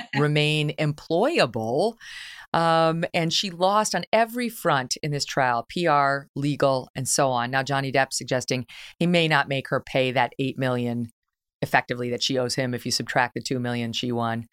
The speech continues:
Speaker 2: Um, he may not make her pay. I, I mean, like, he's already won no matter what happens, and she's already lost no matter how many Today Show or Good Morning America interviews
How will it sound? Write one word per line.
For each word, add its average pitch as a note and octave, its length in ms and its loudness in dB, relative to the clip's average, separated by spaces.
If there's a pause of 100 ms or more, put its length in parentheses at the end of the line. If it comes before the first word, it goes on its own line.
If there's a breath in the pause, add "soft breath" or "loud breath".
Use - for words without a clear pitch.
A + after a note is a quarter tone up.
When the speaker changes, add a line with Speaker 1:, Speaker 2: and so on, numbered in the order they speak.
(420 loud breath)
Speaker 2:
Um, B2 260 0
he D#3 100 -4
may E3+ 160 4
not D3+ 180 2
make B2 160 -4
her B2 100 0
pay. B2 380 0 (220)
I, - 180 2
I - 60 -2
mean, F3 80 0
like, E3 160 2
he's F#3+ 180 -2
already E3 400 4
won C3 300 -2
no B2+ 80 -2
matter B2+ 240 2
what C3 140 -2
happens, D3 300 -2
and D3 80 -8
she's F#3 260 -4
already E3 360 0
lost C3+ 420 0
no C3+ 80 -4
matter C3 220 -2
how D3+ 180 -2
many C#3+ 220 -2
Today C3 300 -2
Show B2+ 340 0
or B2 220 -4
Good B2 160 -4
Morning B2+ 260 -4
America A#2+ 340 -2
interviews A#2 600 -4